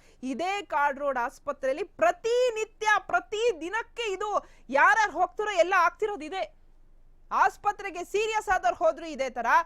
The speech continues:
ಎಲ್ಲೋ ಒಂದ್ ಕಡೆ ಇನ್ನೇನ್ ಚಾನ್ಸಸ್, ಬದುಕೋ ಚಾನ್ಸಸ್ ಒನ್ ಪರ್ಸೆಂಟ್ ಇದೆ, ಎಲ್ಲೋ ಬದುಕ್ತಾರೆ ಅಂತ ಆ ಆಸ್ಪತ್ರೆ ಕರ್ಕೊಂಡೋದ್ರೆ ಇದೇ ಹಣೆ ಬರ.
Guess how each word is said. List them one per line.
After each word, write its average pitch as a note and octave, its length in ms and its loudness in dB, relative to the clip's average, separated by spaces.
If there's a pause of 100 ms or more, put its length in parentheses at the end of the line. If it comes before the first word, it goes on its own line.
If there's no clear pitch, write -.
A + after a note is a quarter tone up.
(260)
ಎಲ್ಲೋ D#4 340 0
ಒಂದ್ G4 140 -6
ಕಡೆ D#4+ 540 -4
ಇನ್ನೇನ್ G#4+ 360 -4
ಚಾನ್ಸಸ್, G4+ 540 -2 (1080)
ಬದುಕೋ E4 320 0
ಚಾನ್ಸಸ್ F#4+ 420 -2
ಒನ್ F4+ 300 -4
ಪರ್ಸೆಂಟ್ G#4+ 400 -4
ಇದೆ, G4 500 -2
ಎಲ್ಲೋ E4+ 340 0
ಬದುಕ್ತಾರೆ G#4+ 460 -2
ಅಂತ F4+ 220 -4
ಆ C#4+ 280 2
ಆಸ್ಪತ್ರೆ F4 440 -6
ಕರ್ಕೊಂಡೋದ್ರೆ B3+ 680 -10
ಇದೇ A3+ 180 -2
ಹಣೆ C4+ 400 -4
ಬರ. F#3+ 180 -12